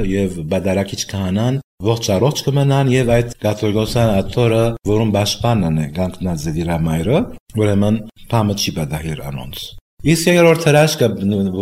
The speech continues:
դարձյալ մեծ հրաշքն է, հազար ութ հարյուր վաթսունական թվականներեն հետո ասի բադահած է, ուրեմն երկրաշարժը տեղի կունենա, մինչ իրենք երեկոյան ժամ երկություն գաղութեին եկեղեցիի մեջ։ Ուրեմն երկրաշարժի ընթացքին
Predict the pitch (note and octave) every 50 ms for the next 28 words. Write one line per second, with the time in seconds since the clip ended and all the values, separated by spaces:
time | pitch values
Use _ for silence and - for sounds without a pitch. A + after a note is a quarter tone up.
0 | G2 E2 - - C3 C3+ C3+ C3+ - - A#2 G2+ G2 F#2 F#2 A#2 A#2+ A#2 - -
1 | G#2+ A2 A2+ C3+ - - - D3 D3 D3 B2+ A#2 A2 A2+ A2 A2 A2 A2 A2+ A#2
2 | A2 G#2 G2+ G#2 G#2+ G2+ F#2 G2+ F#2+ G2 - G2+ G2 G2 F#2+ A2 G2+ G2 - F#2
3 | F#2 F2+ F2+ F2+ F2+ F2+ F#2 F#2+ G#2 G2+ G2+ - E2+ D#2+ E2 E2+ E2+ D#2+ - -
4 | D#2+ E2+ D#2+ D2 E2 D#2+ E2+ F2 D#2+ D2+ E2+ G#2 B2 D#3 F#3+ B3+ B3 - - -
5 | - - - - _ _ _ _ _ _ _ _ - A2+ A#2 B2 B2+ B2+ C3+ C#3
6 | C#3+ C#3+ - A2 A#2 A#2+ A#2+ A#2+ A#2 A#2+ A#2+ - D3 C3+ C3 A#2+ G#2 F#2+ F2 D#2
7 | E2+ F2 E2+ D#2 E2+ E2 E2 D#2+ D#2+ D#2+ E2+ G2 C3 D#3 A3 A3 - - C#3 E3+
8 | F3 E3 - - A2 A2+ A#2 C3+ D3 D3 - - A2 G#2 G2+ G2 G#2+ A2+ A#2+ B2
9 | B2+ G#2 A2 G2+ G2 F#2+ F#2+ - G#2 - - B2 A#2 G2+ F2 E2 E2+ E2 D#2+ F2+
10 | F2 F2+ F2 E2+ D2+ D2+ D#2 D#2+ D#2 - - F#2 E2+ D#2+ D2+ C#2 C2 C2 - -
11 | - - - _ - A2 B2 C3+ C3+ C#3 C3+ C3 B2+ B2+ A#2+ A#2 G#2+ G#2 A#2+ C3+
12 | B2+ C3+ D3 D3+ D3 - D#3+ D3 D3 D3 D3+ E3+ E3+ D#3+ D#3 - B2+ A#2 A#2 A#2
13 | - - D#3+ F3 D#3+